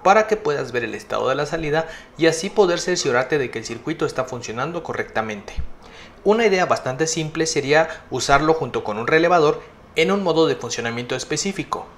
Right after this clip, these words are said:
para que enciendas y apagues una carga grande como un motor de corriente alterna, un foco o activar cualquier salida de voltaje de corriente alterna.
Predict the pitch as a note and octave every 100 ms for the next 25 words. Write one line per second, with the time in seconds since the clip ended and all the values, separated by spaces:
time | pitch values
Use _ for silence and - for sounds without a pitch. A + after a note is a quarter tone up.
0 | - A2+ C3 A2+ G2+ D3 D3 G#2+ - A2+
1 | - B2+ G#2 - C#3 C#3+ C#3+ D3 D#3 D#3+
2 | F3+ E3 A#2 - G#2+ C3 B2 - A2+ A2
3 | A2 G2+ A#2 D3+ E3 F3 D3 C#3 E3+ -
4 | - - - F#3 G#3 E3 - F3 G3 -
5 | - - F#3+ G3+ - D#3 C3 - A2+ G#2+
6 | - C#3+ C#3+ B2+ B2+ A#2 G#2+ B2 C#3 D3
7 | - E3+ F#3 - - C3+ G#3 G#3+ - -
8 | B2+ A#2+ B2+ C3+ B2+ A#2+ A#2 A2 -